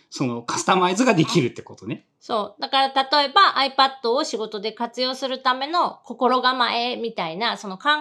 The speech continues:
Speaker 2: え方みたいな話もできるし、具体的に、その、iPadを使った図解活用法とか、iPadを使った会議資料の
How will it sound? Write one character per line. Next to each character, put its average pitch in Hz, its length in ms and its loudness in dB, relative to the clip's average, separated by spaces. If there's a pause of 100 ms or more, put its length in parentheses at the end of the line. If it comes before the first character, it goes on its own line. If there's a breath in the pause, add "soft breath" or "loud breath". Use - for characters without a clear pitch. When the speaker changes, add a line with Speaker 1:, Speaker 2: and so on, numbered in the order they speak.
(120)
Speaker 2:
え 294 180 4
方 294 320 2
み 220 160 -8
た 190 140 -2
い 175 40 -8
な 190 80 -8
話 214 420 -8
も 208 180 -8
で 208 100 -8
き 240 180 -6
る 240 140 -6
し、 311 380 -4 (340 loud breath)
具 - 80 -4
体 254 240 2
的 262 320 -6
に、 339 320 -6
そ 214 140 -8
の、 190 160 -6
iPad 269 500 2
を 202 80 -6
使 214 240 -8
っ - 180 -10
た 330 400 0
図 190 140 -12
解 208 300 0
活 208 340 -10
用 202 220 -4
法 233 260 0
と - 140 -14
か、 202 340 -2 (300 soft breath)
iPad 214 420 0
を 214 60 -6
使 - 260 0
っ 220 140 -4
た 294 260 4
会 240 240 4
議 226 140 -6
資 226 160 -8
料 208 200 -6
の 277 380 0